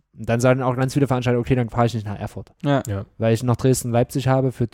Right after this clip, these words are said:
Speaker 1: für Ostdeutschland, das ist ja auch wieder, gerade in diesem Konzertbusiness so eine Schwierigkeit. Eine Band fährt auf Tour, auch ganz, hatte ich schon ganz oft so Acts, wo ich dachte, die würde ich so gern mal hierher holen.
Speaker 2: Mhm.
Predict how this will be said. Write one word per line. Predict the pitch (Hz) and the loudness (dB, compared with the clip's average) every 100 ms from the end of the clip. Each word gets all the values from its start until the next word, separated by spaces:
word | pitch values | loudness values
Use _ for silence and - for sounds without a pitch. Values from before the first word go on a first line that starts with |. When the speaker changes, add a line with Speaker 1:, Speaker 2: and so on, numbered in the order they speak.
| 127 | -10
Speaker 1:
für | - 117 | -6 -2
Ostdeutschland, | 101 127 135 131 131 127 | -2 -2 -2 -2 -4 -4
das | 110 | -6
ist | 107 | -4
ja | 117 | -2
auch | 110 117 | -2 0
wieder, | 123 117 113 _ _ _ _ _ _ _ _ _ | 0 0 -2 _ _ _ _ _ _ _ _ _
gerade | 113 113 | 0 0
in | 113 | 0
diesem | 110 107 110 | -2 -4 -4
Konzertbusiness | 110 - 123 - 113 110 101 | -6 -2 -2 -2 -4 -4 -4
so | |
eine | 110 101 | -6 -6
Schwierigkeit. | - 127 131 - 107 104 - - - _ _ _ _ _ - | -2 -2 -2 -2 -2 -2 -8 -20 -20 _ _ _ _ _ -12
Eine | 113 | -4
Band | - 117 | 0 0
fährt | 113 107 | 2 0
auf | 107 | -2
Tour, | - 156 165 156 - - | 0 2 4 2 -2 -8
auch | 107 - | -6 -2
ganz, | 117 117 - _ - | -2 -4 -12 _ -4
hatte | 113 117 | 0 0
ich | |
schon | 120 123 | -2 -2
ganz | 117 120 | -2 -4
oft | 117 | -4
so | 123 - | -6 -6
Acts, | 117 - | -6 -6
wo | 117 | -8
ich | - | -6
dachte, | 110 - | -8 -8
die | 110 110 | -10 -8
würde | 117 | -6
ich | 120 | -6
so | - 135 | -6 -4
gern | 127 123 | -4 -4
mal | 120 | -2
hierher | 117 110 123 123 | 0 0 0 0
holen. | 147 143 | 2 2
Speaker 2:
Mhm. | 135 | 0